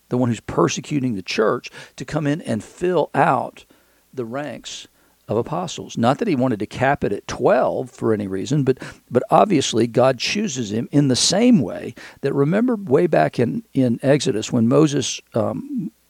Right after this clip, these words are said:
chose se-, had him choose seventy of the elders, bring 'em before him, and he put his spirit on 'em, and so seventy came, but two stayed in the camp, and,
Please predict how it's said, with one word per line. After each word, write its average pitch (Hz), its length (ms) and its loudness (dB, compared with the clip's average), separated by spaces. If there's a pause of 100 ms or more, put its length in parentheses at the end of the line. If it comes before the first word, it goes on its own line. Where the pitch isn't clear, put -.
(300)
chose 135 320 6
se-, 143 340 0
had 120 180 8
him 131 120 2
choose 131 280 0
seventy 135 460 4
of 113 100 2
the 101 140 0
elders, 120 460 2 (520)
bring 143 240 4
'em 156 80 2
before 127 320 0
him, 117 80 2
and 113 120 2
he 113 60 0
put 123 200 6
his 104 120 2
spirit 196 380 4
on 113 140 2
'em, 117 120 -2 (200)
and 123 100 -2
so 127 100 2
seventy 127 440 4
came, 175 320 -2
but - 180 -4
two 233 280 0
stayed - 520 -2
in 117 60 -2
the 117 60 -2
camp, 202 560 0
and, 135 260 -2